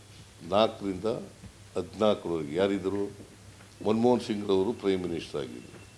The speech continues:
ಆಗ ಬಜೆಟ್ ವಾರ್ಷಿಕ ಸರಾಸರಿ, ಸರಾಸರಿ ಬಜೆಟ್ ಗ್ರೋತ್ ಹದಿಮೂರು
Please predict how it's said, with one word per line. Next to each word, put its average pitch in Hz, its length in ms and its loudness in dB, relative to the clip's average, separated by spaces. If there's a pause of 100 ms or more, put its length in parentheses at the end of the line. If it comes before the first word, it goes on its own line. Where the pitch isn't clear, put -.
(1040)
ಆಗ 131 140 8 (1700)
ಬಜೆಟ್ 143 500 8 (120)
ವಾರ್ಷಿಕ 127 400 10 (140)
ಸರಾಸರಿ, 107 560 8 (1160)
ಸರಾಸರಿ 101 680 4 (600)
ಬಜೆಟ್ 98 360 4 (120)
ಗ್ರೋತ್ - 340 4 (1400)
ಹದಿಮೂರು 135 440 10